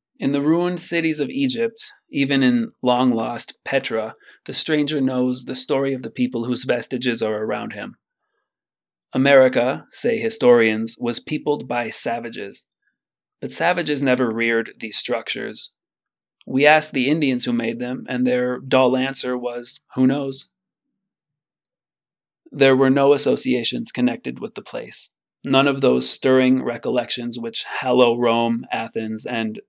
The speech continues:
the world's great mistress on the Egyptian plain. But architecture, sculpture, and painting, and all the arts which embellish life, had flourished in this overgrown forest.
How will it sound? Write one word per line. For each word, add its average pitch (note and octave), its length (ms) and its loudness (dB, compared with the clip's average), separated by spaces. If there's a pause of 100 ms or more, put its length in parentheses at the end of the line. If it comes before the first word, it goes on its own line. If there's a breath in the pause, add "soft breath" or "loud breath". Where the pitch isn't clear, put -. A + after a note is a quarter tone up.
(300)
the C3 100 0
world's B2+ 480 4
great A2+ 400 -4
mistress A#2+ 760 0
on A#2+ 160 -4
the G#2+ 120 -6
Egyptian A2+ 420 -8
plain. A#2 380 -12 (920)
But B2+ 180 -2
architecture, D#3+ 720 2
sculpture, C#3 600 0
and B2 220 -8
painting, A#2+ 680 -6
and C3 140 -4
all C3+ 140 2
the C3+ 140 2
arts B2+ 320 -2
which B2+ 320 -4
embellish B2 560 0
life, A#2 520 -6
had B2 200 -10
flourished C3 560 0
in A#2+ 120 -6
this A#2+ 160 -2
overgrown A#2 580 0
forest. A2 580 -4